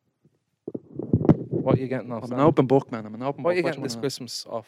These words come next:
Speaker 1: Santa?
Speaker 2: I don't actually know, man.
Speaker 1: Do you
Speaker 2: I
Speaker 1: call
Speaker 2: don't
Speaker 1: it Santi or Santa?
Speaker 2: Santi.
Speaker 1: Santi.
Speaker 2: Santi Claus.
Speaker 1: Like Santiago Munez.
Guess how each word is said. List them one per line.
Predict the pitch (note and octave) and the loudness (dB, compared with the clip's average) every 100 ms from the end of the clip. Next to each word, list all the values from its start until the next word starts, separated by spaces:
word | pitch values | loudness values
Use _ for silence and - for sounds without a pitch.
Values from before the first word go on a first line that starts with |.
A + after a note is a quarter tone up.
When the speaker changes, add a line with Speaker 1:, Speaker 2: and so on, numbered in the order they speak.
| _ | _
Speaker 1:
Santa? | - B2 B2 G#2 _ _ | -12 -10 -10 -14 _ _
Speaker 2:
I | F3+ | -4
don't | A#3 B3 A#3+ - | 6 6 6 -2
actually | G3 - D3+ | -4 -2 -2
know, | C3 E3+ A3 | 2 2 0
man. | G3 | -4
Speaker 1:
Do | B2+ | -2
you | E3+ | 4
Speaker 2:
I | |
Speaker 1:
call | E3+ | 8
Speaker 2:
don't | E3+ | 8
Speaker 1:
it | C#3+ | 6
Santi | C#3+ D#3 D#3 | 0 0 0
or | B2+ | 0
Santa? | A#2+ A2+ A2+ - | -2 -6 -10 -18
Speaker 2:
Santi. | - D3+ D#3+ C3 - _ _ _ | -6 -2 -2 -4 -14 _ _ _
Speaker 1:
Santi. | - A#2 A#2+ A2+ - _ _ _ | 0 0 2 -4 -10 _ _ _
Speaker 2:
Santi | - C3+ D3 | -2 0 2
Claus. | B2+ B2 A2+ - | 2 2 2 0
Speaker 1:
Like | A#2+ | 0
Santiago | - C3+ C3+ B2+ A#2 A#2+ A2+ | 2 2 2 2 4 2 0
Munez. | A2 A#2 B2+ A#2 - | 0 0 -2 -4 -10